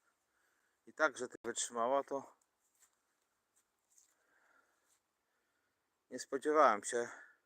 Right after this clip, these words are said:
po niej. Silnik jest dobry, programator,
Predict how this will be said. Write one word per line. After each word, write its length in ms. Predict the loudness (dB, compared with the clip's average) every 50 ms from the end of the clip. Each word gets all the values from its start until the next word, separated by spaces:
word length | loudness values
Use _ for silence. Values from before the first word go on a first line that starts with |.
| _ _ _ _ _ _ _ _ _ _ _ _ _ _ _ _ _ _
po 160 | -6 -4 -4
niej. 360 | -2 -2 -2 -4 -4 -4 -8 -18 -20 _ _ _ _ _ _ _ _ _ _ _ _ _ _ _ _ _ _ _ _ _ _ _ _ _ _ _ _ _ _ _ _ _ _ _
Silnik 360 | -10 -8 -6 -6 -6 -8 -4 -4
jest 160 | -4 -2 0
dobry, 440 | 0 0 0 2 0 0 0 -2 -4 -12 -20 -20 -20 _ _
programator, 840 | -8 -8 -8 -4 0 -2 0 2 2 2 2 2 0 -2 -2 -2